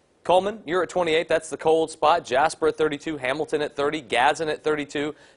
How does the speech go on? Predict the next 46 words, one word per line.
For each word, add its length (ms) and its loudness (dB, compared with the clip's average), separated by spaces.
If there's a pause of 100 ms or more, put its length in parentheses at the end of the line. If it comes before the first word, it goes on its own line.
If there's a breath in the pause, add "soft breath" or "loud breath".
thirty-three 420 -2
Birmingham. 480 -2
A 60 2
lot 220 4
of 40 -2
folks 220 -2
kinda 200 -2
hanging 280 0
out 100 2
in 60 -10
the 80 -2
low 340 2 (340 soft breath)
and 140 -4
mid 160 0
thirties 320 -2
this 160 -6
morning 240 0
because 400 0
of 100 2
the 120 2
wind. 340 2 (380 soft breath)
The 100 2
wind 220 0
is 100 0
a 60 4
little 160 4
bit 120 0
stronger 440 4
than 100 0
what 140 4
we 100 0
thought 300 4
it 40 -4
was 140 -2
going 200 2
to 60 -6
be, 200 0
and 100 -2
that's 220 0
why 160 4
temperatures 440 -2
are 60 -2
just 300 -2 (240 loud breath)
a 100 2
little 260 0
bit 320 0